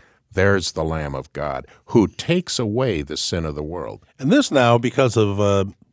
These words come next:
Speaker 2: many, many, many musical settings, even the Latin of this phrase is known to a lot of people.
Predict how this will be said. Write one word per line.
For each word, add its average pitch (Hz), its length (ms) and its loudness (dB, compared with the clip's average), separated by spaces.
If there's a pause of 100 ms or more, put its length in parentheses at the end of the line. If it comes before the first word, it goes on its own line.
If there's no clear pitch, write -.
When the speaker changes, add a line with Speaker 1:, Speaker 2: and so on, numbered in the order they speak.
(360)
Speaker 2:
many, 269 320 2
many, 151 220 6
many 123 200 6
musical 175 680 4
settings, 170 760 2 (260)
even 285 200 4
the 127 100 4
Latin 117 480 2
of 92 140 -2
this 98 200 -2
phrase 104 440 0
is 92 100 -4
known 110 240 2
to 104 100 0
a 101 40 -2
lot 101 220 0
of 98 100 -2
people. 101 360 -6